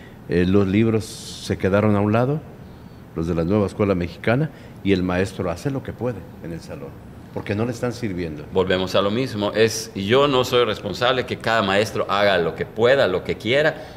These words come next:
Speaker 2: Y por el otro lado, y ustedes, los padres de familia, también participaron. Es asunto de ustedes también. Y entonces, ¿quién es responsable? Si ya no hay mejor edu para medir el resultado de lo que estabas haciendo, y ya no hay mejor edu, que fue la que supuestamente tomó la responsabilidad de coordinar la creación de los libros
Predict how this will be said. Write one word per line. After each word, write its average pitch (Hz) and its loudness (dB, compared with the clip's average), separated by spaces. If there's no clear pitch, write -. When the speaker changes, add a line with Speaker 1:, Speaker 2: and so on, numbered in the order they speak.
Speaker 2:
Y 98 2
por 92 4
el 95 4
otro 104 2
lado, 104 4
y 98 0
ustedes, 120 4
los 101 -4
padres 113 4
de 90 0
familia, 101 2
también 98 -2
participaron. 92 0
Es 107 2
asunto 107 -4
de 98 -2
ustedes 101 0
también. 107 2
Y 101 -2
entonces, 120 0
¿quién 131 0
es 123 2
responsable? 107 -2
Si - -4
ya 131 4
no 151 4
hay 147 4
mejor 117 4
edu 117 6
para 95 2
medir 95 2
el 95 2
resultado 90 4
de 92 4
lo 85 0
que - -8
estabas 98 2
haciendo, 101 0
y 104 -2
ya 117 6
no 120 4
hay 123 6
mejor 104 6
edu, 110 6
que 95 2
fue 113 4
la 104 4
que 95 -2
supuestamente 101 0
tomó 95 0
la 92 2
responsabilidad 90 0
de 90 0
coordinar 92 0
la 87 0
creación 87 0
de 90 -2
los 85 -2
libros 87 -4